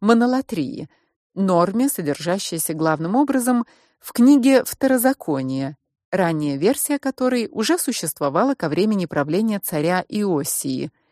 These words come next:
к шестьсот двадцать второму году до нашей эры. Для выяснения роли фигуры царя-спасителя в мессианских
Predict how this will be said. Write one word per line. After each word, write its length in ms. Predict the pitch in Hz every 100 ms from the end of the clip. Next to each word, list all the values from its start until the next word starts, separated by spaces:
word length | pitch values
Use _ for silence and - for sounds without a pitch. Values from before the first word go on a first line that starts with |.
| _ _
к 80 | -
шестьсот 440 | - 156 - 302
двадцать 380 | 180 156 - 151
второму 440 | - 147 151 143
году 420 | 135 151 220 254 - _ _ _ 185
до 160 | 180
нашей 480 | 143 151 - 156 -
эры. 300 | - 143 - - _ _ _ _ _ _ _ _ _ _
Для 340 | 175 202 240 269
выяснения 680 | 294 302 - 415 370 254
роли 260 | 254 311 254
фигуры 500 | - 240 226 240 214
царя-спасителя 1200 | - 233 214 185 - - 202 - 359 - 147 139
в 80 | 127
мессианских 840 | 190 190 - 175 143 139 - 156